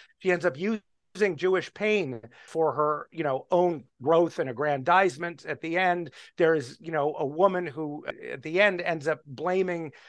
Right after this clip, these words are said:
anti-Semitic violence on the Jews themselves. There's just all sorts of ways in which anti-Semitism gets manifested. And, uh, Edward, uh, you know, kind of presents a menu of,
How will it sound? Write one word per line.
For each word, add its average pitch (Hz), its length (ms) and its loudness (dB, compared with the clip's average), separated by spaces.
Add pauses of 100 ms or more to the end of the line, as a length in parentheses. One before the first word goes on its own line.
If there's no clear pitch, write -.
(140)
anti-Semitic 175 680 -2
violence 170 460 0
on 151 140 -2
the 139 100 -4
Jews 151 320 -6
themselves. 202 800 -2
There's 165 260 -6
just - 280 -4
all 208 260 0
sorts 196 380 -6
of 151 140 -6
ways 170 380 0
in 147 120 -8
which 170 240 -8
anti-Semitism 151 880 -8 (340)
gets 165 260 4
manifested. 156 800 0
And, 147 260 -8 (160)
uh, - 180 -6 (120)
Edward, 175 400 -2 (800)
uh, - 20 -20 (640)
you 196 100 0
know, 196 100 2
kind 220 220 0
of - 80 -6
presents 202 400 -2
a 190 40 0
menu 180 840 2
of, 143 480 0